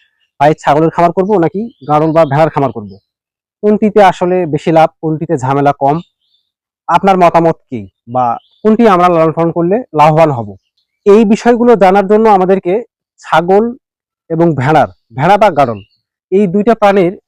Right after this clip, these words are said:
বৈশিষ্ট্যগুলো জানতে হবে, যেগুলো আমার কাছে ভালো এবং মন্দ। এই ভালো এবং মন্দ দিকগুলো আপনাদেরকে বললে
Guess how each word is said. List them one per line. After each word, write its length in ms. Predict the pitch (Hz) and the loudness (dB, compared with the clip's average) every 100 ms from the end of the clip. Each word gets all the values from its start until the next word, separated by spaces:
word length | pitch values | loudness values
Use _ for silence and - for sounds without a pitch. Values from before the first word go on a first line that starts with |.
| 139 | -6
বৈশিষ্ট্যগুলো 600 | 147 190 220 190 208 190 | 0 0 0 -2 0 2
জানতে 240 | 151 151 143 | 2 0 -2
হবে, 280 | 135 156 254 _ _ | -2 -2 -4 _ _
যেগুলো 300 | 131 165 180 | 0 2 4
আমার 180 | 160 165 | 4 2
কাছে 180 | 156 170 | -4 -8
ভালো 380 | 123 131 165 202 | -4 0 2 2
এবং 200 | 180 156 | 0 -2
মন্দ। 220 | 147 123 | -2 -4
এই 280 | 110 - 131 | -10 -8 -10
ভালো 200 | - 170 | -2 2
এবং 240 | 196 196 180 | 4 2 2
মন্দ 180 | 180 | 0
দিকগুলো 360 | 180 175 151 185 | 0 -2 -2 0
আপনাদেরকে 380 | 165 170 170 165 | 0 -2 -6 -6
বললে 320 | 151 185 226 | 0 2 0